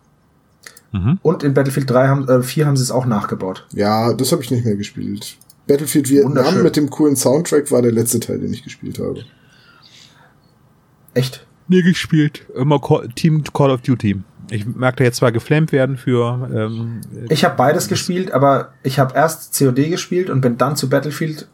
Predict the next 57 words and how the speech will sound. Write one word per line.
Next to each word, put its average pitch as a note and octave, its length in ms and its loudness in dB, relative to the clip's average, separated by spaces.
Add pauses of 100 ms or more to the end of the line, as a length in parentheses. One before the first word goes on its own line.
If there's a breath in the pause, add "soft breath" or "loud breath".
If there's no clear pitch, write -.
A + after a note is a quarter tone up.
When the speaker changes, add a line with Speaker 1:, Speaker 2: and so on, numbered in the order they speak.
Speaker 2:
gegangen. D3 460 0 (220)
Der, C3 160 2 (220)
der C#3 120 2
Schritt C3+ 300 -2
geht. D#3+ 300 0 (320 loud breath)
Von A#2+ 220 -2
Battlefield D#3 480 -2
zurück E3 380 0
auf C#3+ 240 0
Call C3+ 160 2
of B2+ 100 2
Duty C3+ 240 0
ist - 280 -8
sch-, - 140 -12
schwierig. - 600 -6 (240)
Speaker 3:
Also A#2+ 140 0
ich A#2 100 -2
hab C#3 140 2
bei C#3 80 6
Call D#3+ 160 2
of D3+ 60 0
Speaker 1:
Aber G2+ 100 0
sag B2 120 2
Speaker 3:
Duty F3 120 0
Speaker 1:
mal F3 60 2
Speaker 3:
immer D#3+ 120 4
nur D3 80 4
die C#3 80 6
Singleplayer-Kampagnen B2 1040 2
gespielt A#2+ 320 -4
und A#2 100 -4
da B2 160 4
war C3+ 80 4
die C3 80 2
letzte C3 360 0
Speaker 1:
Ja. B2 160 2
Speaker 3:
Black A2+ 100 -6
Ops. A2 360 -6 (1400)
Speaker 1:
Also A2 220 -2
das A#2+ 100 2
Speaker 2:
Ah. B2 80 4
Speaker 1:
hab B2 120 2
ich B2 80 -2
schon B2+ 140 -2
gar B2+ 100 4
nicht C#3 80 0
mehr C3 140 0
gespielt. A#2+ 300 0
Ich A2 80 0
hab - 100 0
noch B2 140 -2
gespielt, B2+ 340 -2
als A#2 100 -4
es A#2+ 120 -4
noch A2+ 180 -6
cool A2+ 160 -2
war. F#2+ 180 -8